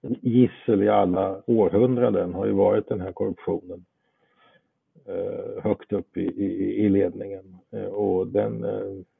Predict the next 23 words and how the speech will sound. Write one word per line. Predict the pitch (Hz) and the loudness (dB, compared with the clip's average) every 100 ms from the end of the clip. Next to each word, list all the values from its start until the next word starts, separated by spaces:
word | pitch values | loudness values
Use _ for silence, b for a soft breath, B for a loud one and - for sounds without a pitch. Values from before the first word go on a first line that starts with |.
| _ | _
så | _ 95 | _ 0
där | - | 2
föl-, | 87 113 101 | 2 2 2
det | 101 | 0
följde | 90 117 98 104 | 2 2 2 0
ju | 104 | -2
ett | - | -6
gammalt | 110 95 98 - | -8 -6 -8 -8
mönster | 104 - - - | -10 -10 -16 -20
där. | 92 92 _ _ _ b b b - | -20 -20 _ _ _ b b b -2
Och | 98 | 2
det | 101 | 6
var | 117 | 8
ingenting | 139 104 101 104 90 | 6 4 0 -4 -4
som, | 104 98 - _ - | -6 -8 -12 _ -2
det | 113 | 2
in-, | 139 123 | 2 2
upphörde | - 139 - - 107 123 | 8 8 8 -2 -2 0
ju | 143 | 2
ingalunda, | 113 107 104 95 92 - | 2 0 0 -2 -6 0
ingalunda | 139 110 101 101 95 92 | 2 4 0 -2 -2 -4
under | 92 92 | -6 -6
Sovjettiden, | 104 104 - - 90 - 123 | -4 -2 -4 -6 -10 -8 -12